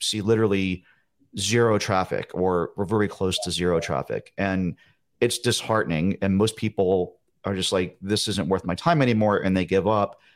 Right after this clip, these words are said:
And it's, it's unfortunate because most likely,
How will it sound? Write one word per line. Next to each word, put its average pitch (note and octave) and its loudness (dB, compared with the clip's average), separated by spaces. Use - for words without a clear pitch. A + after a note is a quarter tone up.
And A2 0
it's, - -2
it's A2+ 0
unfortunate A#2+ 0
because G#2 -2
most A#2+ 2
likely, A2+ 2